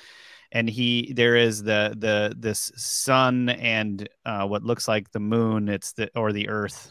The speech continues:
I guess. It, it's this idea of, you know, I guess this idea of as above, so below that's fascinated a bunch of these occultists throughout history.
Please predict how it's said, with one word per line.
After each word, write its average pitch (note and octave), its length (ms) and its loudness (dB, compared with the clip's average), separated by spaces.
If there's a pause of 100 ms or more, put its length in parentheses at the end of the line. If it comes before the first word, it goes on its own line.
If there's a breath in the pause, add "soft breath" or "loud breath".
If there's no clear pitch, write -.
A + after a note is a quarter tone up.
I G#2 80 -6
guess. G2 360 -4
It, A2 220 -10
it's G#2 240 -6
this - 240 -4
idea G#2 440 0
of, F#2+ 280 -4 (680)
you G2 140 -10
know, F#2+ 300 -8 (120)
I G#2 80 -2
guess G#2 420 4
this - 240 -6
idea G2 340 -4
of F#2+ 100 -4
as F#2+ 220 0
above, F#2+ 300 -6
so G2+ 160 -2
below G2 280 -2
that's F#2+ 200 -6
fascinated G2+ 540 0
a F#2 40 -2
bunch G2 220 -4
of F#2+ 80 -10
these F#2 160 -8
occultists - 840 0
throughout F#2+ 280 -2
history. G2+ 500 -2